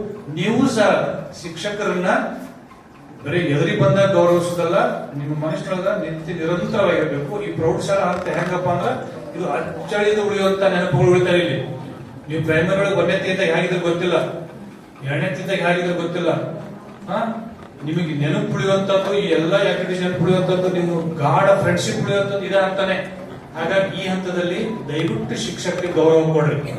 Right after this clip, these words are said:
ಶಿಕ್ಷಕರ ಮಾತುಗಳಂದ್ರೆ ವೇದ ವಾಕ್ಯಗಳಿದ್ದಾನೆ, ಅವ್ರು ಏನ್ ಮಾತಾಡ್ತಾರ ಅನ್ನೋದನ್ನ ಕ್ಯೂರಿಯಾಸಿಟಿಯಿಂದ ಕೇಳ್ರಿ. ದಯವಿಟ್ಟು ಕ್ಲಾಸ್ ನಡೆದಾಗ ಯಾರು ಡಿಸ್ಟರ್ಬ್ ಮಾಡಬೇಡ್ರಿ. ಒಬ್ಬ ಶಿಕ್ಷಕ ಒಂದು ಪಾಠ ಮಾಡ್ತಾರಪ್ಪ ಅಂತಂದ್ರ ಅದು ಅವರು ಏಳಿಗೆ ಅಲ್ಲ,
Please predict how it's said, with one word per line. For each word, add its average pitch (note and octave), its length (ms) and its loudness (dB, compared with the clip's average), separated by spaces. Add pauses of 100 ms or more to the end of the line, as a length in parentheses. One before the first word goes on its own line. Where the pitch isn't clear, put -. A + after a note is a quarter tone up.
(920)
ಶಿಕ್ಷಕರ F#3 480 0
ಮಾತುಗಳಂದ್ರೆ F3+ 680 2
ವೇದ E3+ 400 2
ವಾಕ್ಯಗಳಿದ್ದಾನೆ, E3 760 2 (640)
ಅವ್ರು D3+ 160 2
ಏನ್ F3+ 280 0
ಮಾತಾಡ್ತಾರ F3+ 560 2
ಅನ್ನೋದನ್ನ F3 380 -2 (440)
ಕ್ಯೂರಿಯಾಸಿಟಿಯಿಂದ F3+ 720 0
ಕೇಳ್ರಿ. E3+ 480 0 (840)
ದಯವಿಟ್ಟು E3 540 -4
ಕ್ಲಾಸ್ E3+ 380 -2
ನಡೆದಾಗ D#3+ 480 0
ಯಾರು D3+ 420 0
ಡಿಸ್ಟರ್ಬ್ D#3+ 340 -4
ಮಾಡಬೇಡ್ರಿ. C#3+ 600 -4 (380)
ಒಬ್ಬ C3+ 140 -8
ಶಿಕ್ಷಕ G3 460 -6
ಒಂದು E3 320 -2
ಪಾಠ D3 220 -2
ಮಾಡ್ತಾರಪ್ಪ F3 560 -2
ಅಂತಂದ್ರ D#3+ 420 0
ಅದು - 800 -4
ಅವರು F3 420 2
ಏಳಿಗೆ E3+ 480 2
ಅಲ್ಲ, D#3 180 2